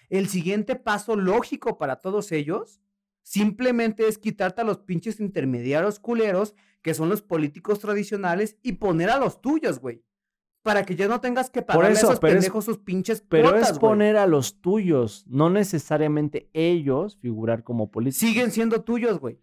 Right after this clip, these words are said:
Speaker 2: Sí, sí, sí, pero es una representación, no directamente tú, porque tú, ellos no se van a encargar de la administración de ese, de ese momento.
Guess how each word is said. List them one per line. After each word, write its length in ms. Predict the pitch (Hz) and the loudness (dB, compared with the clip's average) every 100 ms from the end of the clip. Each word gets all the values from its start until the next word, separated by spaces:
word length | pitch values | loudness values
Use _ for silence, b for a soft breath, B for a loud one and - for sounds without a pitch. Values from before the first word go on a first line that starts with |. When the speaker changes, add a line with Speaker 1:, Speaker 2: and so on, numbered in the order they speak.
| _ | _
Speaker 2:
Sí, 340 | _ 196 240 220 | _ -2 0 0
sí, 120 | 175 | -2
sí, 160 | 214 | -2
pero 160 | 226 147 | 0 0
es 100 | 139 | 2
una 140 | 185 | 2
representación, 600 | 175 147 127 127 127 165 185 | 4 2 0 0 0 2 2
no 100 | 180 | 4
directamente 640 | 175 170 165 151 147 135 | 2 2 0 0 0 0
tú, 180 | 180 180 | 0 0
porque 260 | 180 - | 0 0
tú, 200 | 165 214 - | 0 0 2
ellos 280 | 185 214 185 | 2 2 2
no 100 | 208 | 2
se 140 | 202 | 2
van 160 | 196 202 | 2 2
a 40 | |
encargar 420 | 196 156 143 160 | 2 2 4 2
de 80 | 180 | 2
la 100 | 151 | 2
administración 640 | 123 127 123 120 127 - 156 | 0 -2 -4 -4 -6 -4 -2
de 100 | 151 | -2
ese, 180 | 147 127 | -2 -4
de 100 | 131 | -4
ese 160 | 147 | -4
momento. 480 | 131 117 147 - 113 | -4 -4 -6 -10 -20